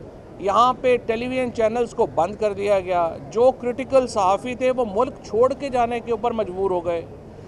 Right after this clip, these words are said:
पैंतीस सौ से ज़्यादा तहरीक इंसाफ के workers जो हैं, उन्हें कैद व बंद की सोबतें बर्दाश्त करनी पड़ी।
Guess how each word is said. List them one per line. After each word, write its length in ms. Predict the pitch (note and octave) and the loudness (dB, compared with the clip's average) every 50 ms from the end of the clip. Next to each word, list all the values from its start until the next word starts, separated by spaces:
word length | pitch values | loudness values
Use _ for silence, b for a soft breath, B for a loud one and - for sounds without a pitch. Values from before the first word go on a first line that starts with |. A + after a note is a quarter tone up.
| B B B B B - - - - - - - - | B B B B B -16 -16 -18 -18 -18 -8 0 2
पैंतीस 640 | C4 B3+ C4 C4+ C4 - - D#4 D4+ C#4+ - - - | 4 4 4 2 -2 -6 -6 -6 -6 -6 -6 -2 2
सौ 240 | A#3 A#3 B3 C4+ C4 | 4 4 6 4 2
से 240 | - - C4+ C4 B3 | 2 0 0 0 0
ज़्यादा 480 | G3+ F3+ G3+ G3 G#3 G#3+ A#3+ B3 B3 | 0 0 2 2 4 6 6 6 6
तहरीक 400 | A#3+ A#3+ A3 G3+ G3+ G#3 G#3 - | 6 4 0 0 0 -2 -4 -2
इंसाफ 540 | A#3 A#3 A3 G3+ - G#3+ G#3 G#3+ A3+ A3 A3 | -2 -2 -2 -2 0 2 4 4 2 2 0
के 80 | A#3+ A3+ | -2 -2
workers 500 | G3 F#3 G3 F#3+ - A3 A#3 A#3 A3 G#3 | 0 0 0 0 0 0 0 0 0 -2
जो 180 | G3+ A3 A3 | 0 0 2
हैं, 540 | G3 G3 G#3 A3 A3 A3 A3 - - - - | 2 2 2 2 2 0 -2 -6 -16 -12 -6
उन्हें 260 | G3 G3+ G#3 A3+ A3 | -4 -2 -2 -2 -2
कैद 280 | - - G#3 G3+ G#3 G#3+ | -4 -2 0 0 2 2
व 100 | A3+ G#3+ | 2 2
बंद 260 | E3+ F#3 G3+ G#3+ A3 | 2 2 0 0 -2
की 140 | - A#3 A3 | -6 -8 -8
सोबतें 500 | - - F3+ F3+ F3+ F#3 G3 - A3 G#3+ | -4 0 0 0 0 -2 -2 -2 0 0
बर्दाश्त 400 | A3 G#3 F#3+ G3 G3 G3 G3 - | 0 2 2 2 0 0 -2 -6
करनी 240 | G#3 F#3 F#3+ F#3+ F#3 | -8 -8 -8 -8 -10
पड़ी। 260 | - F3 D#3+ D#3 | -8 -8 -10 -10